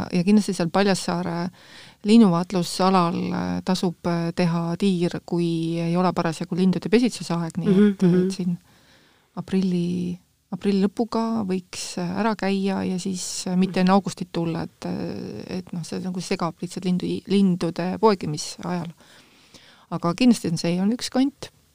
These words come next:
Speaker 1: Äh, ja vanalinnas, vanalinnas, kuna ma olen kesklinnas sündinud, äh, laps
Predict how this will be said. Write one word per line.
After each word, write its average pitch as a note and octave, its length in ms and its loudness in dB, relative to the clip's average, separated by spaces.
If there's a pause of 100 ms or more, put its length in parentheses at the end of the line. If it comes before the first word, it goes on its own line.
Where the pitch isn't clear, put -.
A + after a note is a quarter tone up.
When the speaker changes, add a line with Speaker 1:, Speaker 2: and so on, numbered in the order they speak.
(1160)
Speaker 1:
Äh, F#3+ 1200 -4
ja F#3+ 340 0
vanalinnas, F#3+ 920 2 (280)
vanalinnas, F#3+ 840 -2
kuna G3 200 -6
ma F#3+ 100 0
olen F#3+ 140 0
kesklinnas F#3 560 -2
sündinud, F#3+ 420 -2 (120)
äh, G3 180 -6
laps - 400 -8